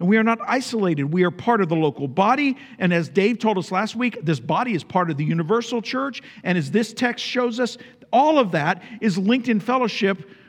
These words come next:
with God the Son. And that brings us, moving from a horizontal plane, it moves us onto a vertical plane, because not only is the fellowship with one another, but it's fellowship with Jesus under his lordship.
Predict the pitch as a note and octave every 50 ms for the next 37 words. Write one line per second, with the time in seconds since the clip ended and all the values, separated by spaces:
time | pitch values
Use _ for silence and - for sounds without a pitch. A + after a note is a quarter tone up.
0 | _ - G3 G3 E3 E3+ D#3+ F3 F3+ F3 F#3+ F#3+ F3+ G3 - - - - A3 G#3+
1 | G3 D#3 B2+ A#2 A2+ G#2 G#2 G2 - - - - - A#2 C#3+ D3 D3+ D#3+ E3+ E3+
2 | C3+ D3+ C#3 F3 E3+ E3 C#3+ E3 D#3+ C#3 - - - - - - _ _ _ -
3 | D#3+ E3+ F3+ F3 F3 D3+ C#3 F3 D3 C#3 C3+ C3 D3 D3 C#3 C3+ A#2 C3 F3 A3+
4 | C4 B3+ G#3+ D3 - E3 D3+ C#3+ C#3+ C#3 C#3 - - - - D#3+ E3+ F3 F#3+ G3+
5 | G3 D#3+ F#3 - - G3 F#3 F#3 F3 F3 E3 D#3+ C#3 D#3+ G#3 C4 C#4+ B3 - F#3
6 | D#3 - - D#3+ C#3+ C3 C3+ C3 C3 - - - - F3+ - F#3+ F3+ D#3 C#3 -
7 | - - - - D#3+ F#3 G#3+ B3+ C4+ B3 A#3+ A3+ G#3+ G3 F3 - G3+ E3 - G3
8 | F3+ F3+ D#3+ - F#3 F3 - E3+ D#3 C3 D3 D#3 D#3 D3+ D3 D#3 F#3 G3 F3+ E3+
9 | D#3+ D3+ D#3 D#3 D3+ D#3 - - E3 D#3+ D#3+ - - - D3+ C#3 - D3+ D3 A#2+
10 | C3 C3 D3 D#3+ D#3+ D3 D#3 D#3 C3+ - - - C#3+ D3 C#3 C#3+ B2 C3+ A#2+ G#2
11 | - B2 B2+ C3 C#3+ C3+ B2 - - - A#2 G#2 F#2 - -